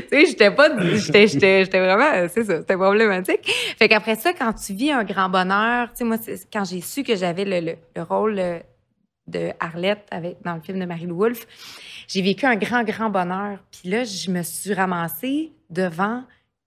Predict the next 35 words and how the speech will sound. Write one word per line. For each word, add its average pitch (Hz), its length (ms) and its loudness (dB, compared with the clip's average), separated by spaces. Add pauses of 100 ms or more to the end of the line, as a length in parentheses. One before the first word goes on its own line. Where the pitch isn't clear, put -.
rien, 185 440 -6 (520)
devant 185 320 -2
pas 294 220 -4
de - 80 -20
solution. 196 720 -6 (420)
Tu 285 100 -6
sais, 285 40 -8
je 269 40 2
me 208 100 2
disais, « 220 360 -2 (320)
Qu'est-ce - 200 -4
que 226 140 -2
je 160 100 -8
vais 165 120 -6
faire 330 340 -2
pour 175 160 -12
célébrer ? 180 640 -2
Ça 185 180 -6
va 180 100 0
être 175 120 -4
quoi 480 140 0 (100)
mon 190 160 0
moment ? » 185 460 -2 (880)
Puis - 120 -14
c'est 220 200 2
là 254 440 2 (460)
où, 294 380 2 (360)
je 151 120 -16
vous 160 80 -20
dirais 175 360 -4
presque 185 360 -10
un 175 180 -4
an 202 140 -4
plus 180 160 -18
tard, 233 580 -8